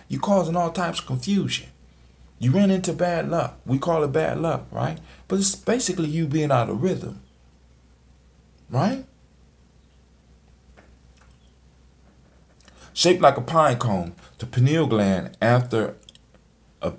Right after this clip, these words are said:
um, often appears, um, calcified in X-rays by fluoride, calcium, and phosphorus that builds up in us as we age.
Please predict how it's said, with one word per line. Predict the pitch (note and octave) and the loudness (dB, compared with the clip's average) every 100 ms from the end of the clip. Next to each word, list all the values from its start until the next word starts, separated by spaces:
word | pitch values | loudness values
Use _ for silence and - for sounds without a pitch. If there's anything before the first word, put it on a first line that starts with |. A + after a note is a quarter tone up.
| - | -6
um, | F#2+ F#2+ F2+ F2 B2+ - _ _ _ _ _ - - _ _ _ _ _ - | 0 2 0 -4 -8 -16 _ _ _ _ _ -20 -20 _ _ _ _ _ 4
often | B2 C#3+ B2+ A2+ | 6 6 4 0
appears, | - C#3 A#2+ G#2+ - - _ _ _ _ _ | 0 4 4 4 -2 -10 _ _ _ _ _
um, | F#2+ F#2 | -2 0
calcified | F2+ D3+ C#3+ - - G2+ F#2+ | 2 2 2 2 2 2 2
in | - | 2
X-rays | C#3+ D3 - F#2+ F2 E2+ | 0 2 0 0 -2 -2
by | - E2 | -2 -2
fluoride, | - E3 C#3 F#2+ D#2+ C2+ - - _ _ _ - _ _ - | 0 0 2 0 -6 -12 -20 -20 _ _ _ -20 _ _ -8
calcium, | - B2 A#2+ B2 A#2 | 2 4 6 2 0
and | A2+ | -2
phosphorus | A#2+ D#2 A2+ - - - - | 0 2 0 -2 -6 -14 -10
that | - D#2 | -8 -2
builds | G#2+ B2 B2 | 2 4 4
up | G2+ F#2+ - - _ _ _ _ | 0 0 -4 -20 _ _ _ _
in | F#2+ G2 | 0 2
us | F#2+ F#2+ | 2 0
as | E2+ | -4
we | F2+ E2+ | -4 -2
age. | F#2 E2 C2 - - | -2 -4 -8 -12 -16